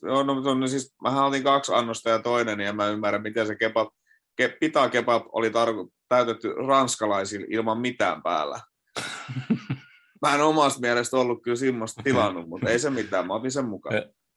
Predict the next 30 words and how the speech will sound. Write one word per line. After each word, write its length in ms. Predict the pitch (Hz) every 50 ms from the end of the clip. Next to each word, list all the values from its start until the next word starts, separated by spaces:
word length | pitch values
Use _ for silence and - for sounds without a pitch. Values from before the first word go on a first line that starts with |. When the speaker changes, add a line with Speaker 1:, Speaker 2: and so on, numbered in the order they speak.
| _ _ _ _ _ - - _ -
Speaker 2:
meillä 240 | 113 107 110 113 117
on 80 | 117
tota, 400 | - 127 113 - 120 110 110 - _ _ _ _
meillä 220 | 120 123 127 131 131
on 120 | 131 135
jotain 340 | 143 147 143 - 131 120 113
videonauhaa 680 | 127 123 123 117 110 107 107 104 101 95 104 98 95 95
sieltä, 220 | - 120 107 - - - - - - 139 - -
<laughs> 320 | 151 131 123 135 - -
sieltä 300 | 127 131 123 123 113 - - - - _ _ - - _ - -
Speaker 1:
Ja 60 | 98 -
Speaker 2:
niistä 240 | 127 123 123 - -
Speaker 1:
en 180 | 143 151 127 131
ottanut 20 | 123 117 110 156 151
Speaker 2:
tilauksista, 80 | 156 151
Speaker 1:
edes, 160 | 151 147 -
Speaker 2:
niin 120 | 107 95 -
katsotaan, 300 | 156 160 160 - - 120
Speaker 1:
en, 60 | 165
en 60 | 175
Speaker 2:
mitä 180 | 175 180 190 -
se 100 | - 165
Speaker 1:
ottanut 120 | 156 156
edes 220 | 151 151 151 -
kuvia 420 | - 175 175 175 170 143 110 104 104
ruuista, 600 | 110 113 107 101 92 85 90 - - - - 127
senkin 380 | - - 143 143 139 123 117 107
mä 140 | 98 92 92
vielä 160 | 95 92 80
unohdin. 480 | 78 90 92 90 87 85 113 107 107